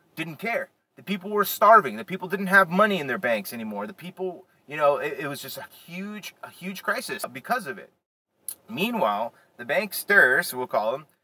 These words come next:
uh, the, <laughs> the gangster banksters, they, uh, say, "Well, you know what? We can fabricate,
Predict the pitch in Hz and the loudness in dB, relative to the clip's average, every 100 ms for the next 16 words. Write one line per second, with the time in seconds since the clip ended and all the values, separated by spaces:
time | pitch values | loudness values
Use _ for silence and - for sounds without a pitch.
0 | _ - 113 113 113 - 123 117 113 196 | _ 0 6 8 6 4 0 0 0 2
1 | - - 147 185 - 180 170 - 208 - | 2 4 2 2 0 0 4 6 6 2
2 | 127 120 190 - _ _ _ _ _ 143 | -4 -4 -4 -6 _ _ _ _ _ -4
3 | 170 190 175 175 135 190 185 185 196 165 | 0 6 10 10 10 6 8 8 4 2
4 | 156 175 214 185 _ - 151 170 190 185 | -2 4 4 2 _ -20 -14 -10 -8 -8
5 | - 175 175 165 143 143 135 | 2 6 6 6 -2 -4 -6